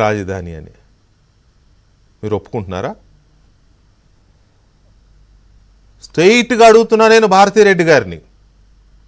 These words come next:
జగన్ రెడ్డి గారిని కూడా స్ట్రైట్‌గా, మీరు ఒప్పుకుంటున్నారా? వేశ్యల రాజధాని అనే ఈ చర్చ కొమ్మినేని శ్రీనివాసరావు and కృష్ణంరాజు అనే ఇద్దరు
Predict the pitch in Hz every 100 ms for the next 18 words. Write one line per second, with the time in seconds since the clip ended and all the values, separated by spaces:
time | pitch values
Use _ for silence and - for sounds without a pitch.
0 | _ _ _ - 104 139 151 139 127 113
1 | 120 107 101 107 87 - _ _ _ -
2 | - 185 208 156 104 - _ _ _ _
3 | _ _ 123 143 175 233 156 - 135 127
4 | 107 101 82 87 101 - _ - 113 151
5 | 151 160 151 135 135 147 135 135 135 135
6 | 127 131 131 127 113 123 117 147 117 -
7 | _ - _ - - 143 156 156 151 131
8 | 143 151 147 - 147 151 147 139 135 127
9 | 139 - 147 143 139 135 135 135 131 123
10 | 120 143 143